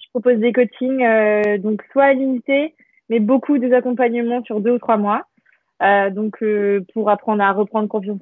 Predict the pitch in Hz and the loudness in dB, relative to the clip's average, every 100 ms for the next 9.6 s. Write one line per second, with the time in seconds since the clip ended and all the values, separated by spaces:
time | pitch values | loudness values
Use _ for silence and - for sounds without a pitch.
0 | - 190 190 185 - 262 277 277 277 - | -4 -2 -2 -6 0 2 4 4 2 0
1 | 226 220 220 220 214 208 202 202 190 180 | -4 -2 -2 -2 -4 -6 -6 -6 -6 -4
2 | - 208 214 - _ _ _ _ _ - | 0 2 0 -4 _ _ _ _ _ -4
3 | 208 190 190 185 180 175 175 180 175 190 | 0 2 4 4 4 2 0 0 0 0
4 | 190 190 190 190 - - 226 233 240 214 | 0 0 -2 -2 -4 -2 2 4 4 4
5 | 202 202 196 202 196 208 202 196 196 196 | 4 2 2 0 0 -2 -4 -6 -8 -6
6 | 190 202 - 233 - - _ - - _ | -4 -2 -2 -4 -8 -14 _ -18 -18 _
7 | _ _ _ - 190 196 190 175 180 - | _ _ _ 0 4 4 4 4 2 0
8 | 247 262 262 254 254 233 233 247 254 233 | 0 2 4 4 2 2 2 2 0 0
9 | 240 220 220 220 214 | 0 0 0 0 0